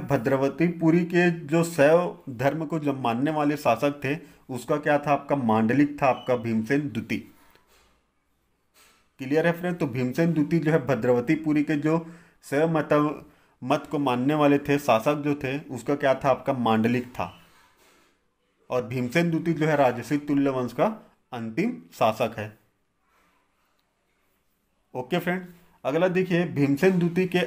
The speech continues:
आरंग ताम्रपत्र गुप्त संवत की बात करें तो कहीं कहीं लिखा होगा आपका एक सौ बयासी या कहीं कहीं लिखा होगा दो सौ बयासी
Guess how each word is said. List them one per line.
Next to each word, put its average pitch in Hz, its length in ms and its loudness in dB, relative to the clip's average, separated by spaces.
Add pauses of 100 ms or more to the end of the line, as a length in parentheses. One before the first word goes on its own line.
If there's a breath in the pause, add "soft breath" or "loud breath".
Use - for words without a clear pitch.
(100)
आरंग 147 300 4
ताम्रपत्र 165 600 0
गुप्त 151 320 -2
संवत 156 360 2 (160)
की 160 100 -2
बात 151 260 2
करें 156 180 -4
तो - 100 -20
कहीं 143 220 0
कहीं 156 180 0
लिखा 147 240 0
होगा 147 220 4
आपका 143 240 0 (120)
एक 123 120 -6
सौ 143 140 -4
बयासी 127 420 0
या 143 100 0
कहीं 127 240 -2
कहीं 139 180 0
लिखा 131 260 0
होगा 131 260 2 (300 loud breath)
दो 143 160 4
सौ 160 160 0
बयासी 139 440 0